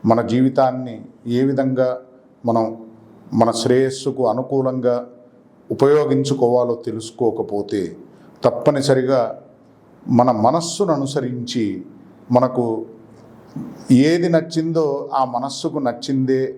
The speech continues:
అని భ్రమించి, ఎందుకంటే మనస్సుకు నచ్చింది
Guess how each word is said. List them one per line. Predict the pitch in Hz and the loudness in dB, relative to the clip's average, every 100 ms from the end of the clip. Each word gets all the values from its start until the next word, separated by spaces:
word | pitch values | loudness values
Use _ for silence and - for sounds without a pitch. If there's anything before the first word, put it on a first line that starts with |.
| - - | -8 -4
అని | 120 | -2
భ్రమించి, | 95 92 113 127 131 113 123 - - - - - - - - | -4 -6 -2 2 0 0 -6 -6 -16 -20 -20 -20 -20 -20 -2
ఎందుకంటే | 131 135 160 135 147 | 2 4 2 -2 -2
మనస్సుకు | 107 139 160 - 180 180 | 0 0 -2 -4 -4 0
నచ్చింది | 123 120 - 170 165 156 143 127 - | 0 0 -2 0 2 2 0 -2 -8